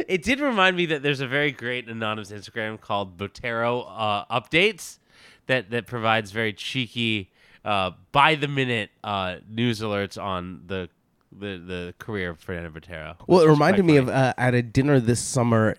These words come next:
Speaker 2: in, uh, in Bridgehampton that you and I attended, our very charming dinner companion, uh, mentioned the fact that there was a house in Sag Harbor Village that if you looked through the window, you could see a very large Botero hanging on
Speaker 1: Right.
Speaker 2: the wall.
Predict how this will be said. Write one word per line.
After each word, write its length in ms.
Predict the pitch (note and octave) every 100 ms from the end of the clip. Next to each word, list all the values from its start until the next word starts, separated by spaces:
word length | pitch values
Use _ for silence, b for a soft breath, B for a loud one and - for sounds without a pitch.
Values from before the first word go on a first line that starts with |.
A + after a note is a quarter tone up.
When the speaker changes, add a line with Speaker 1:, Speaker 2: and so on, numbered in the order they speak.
| _
Speaker 2:
in, 500 | A2+ A#2+ A2 G#2+ G2 -
uh, 340 | G#2+ G2 F#2+ -
in 260 | A#2+ A2+ G2
Bridgehampton 680 | A#2 F3+ C3+ G2 G2+ G#2
that 100 | F2
you 160 | G2+ G2
and 80 | F2
I 80 |
attended, 540 | E2 - G2 F2+ G2 A2 B B B -
our 300 | G#2+ G2+ F#2
very 300 | A2 B2 C3
charming 400 | - A#2 A2+ G2+
dinner 260 | A#2 C#3
companion, 500 | B2+ G#2+ G#2+ G2+ F#2+ - - _ -
uh, 280 | G2+ F#2 -
mentioned 460 | A#2+ B2 B2 C3
the 40 | A2
fact 240 | A#2 A2
that 100 | G#2+
there 80 | G#2
was 100 | G2+
a 80 | F#2+
house 300 | - E3 -
in 80 | G#2+
Sag 300 | - A2+ G#2+
Harbor 240 | A2+ G2+
Village 300 | F2+ B2+ A#2+
that 80 | G2+
if 100 | F#2
you 80 | G2+
looked 240 | G2+ -
through 120 | - G#2
the 60 |
window, 340 | F#2 A2+ G#2 E2
you 160 | E2
could 120 | F#2+ F#2
see 140 | G#2
a 60 | F2+
very 440 | G2 A2+ C3 C3+
large 460 | B2 A#2 G#2 F#2 -
Botero 500 | - A#2 G#2+ F#2 E2+
hanging 160 | G2+ A2+
on 60 |
Speaker 1:
Right. 60 | G2+
Speaker 2:
the 60 |
wall. 200 | G2 G2